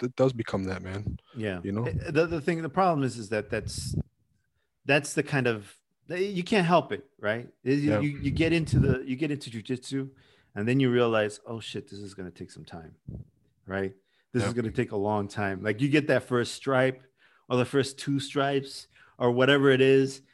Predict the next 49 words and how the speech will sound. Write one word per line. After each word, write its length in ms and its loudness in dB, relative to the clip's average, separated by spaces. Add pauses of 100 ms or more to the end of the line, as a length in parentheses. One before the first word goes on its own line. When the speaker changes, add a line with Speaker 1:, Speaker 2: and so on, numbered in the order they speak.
(160)
Speaker 2:
and 140 0
you're 100 2
like, 200 4
"Fuck, 340 -10
this 200 -10
is 100 -8
taking 300 -2
a 80 -4
long 340 -2
fucking 400 -2
time." 200 2
Speaker 1:
Mm-hmm. 500 4
Speaker 2:
<laughs> 40 -10 (300)
Speaker 1:
But, 200 4
but 140 8
tell 180 8
me, 160 10
but 200 4
tell 160 8
me 140 8
those 200 6
stripes 300 8
don't 140 8
feel 220 6
good. 340 6
They 140 8
do 220 8
in 80 10
the 60 6
beginning, 400 8
especially 460 4
when 100 4
you're 100 8
white 240 4
belt. 100 6
You're 120 6
like, 120 2
"Okay, 220 2
I'm 100 4
progressing 600 2
somewhat." 460 -6 (540)
You 120 -2
know 80 2
what 60 2
I'm 60 -2
saying? 300 2
And, 160 4
and 140 2
again, 420 6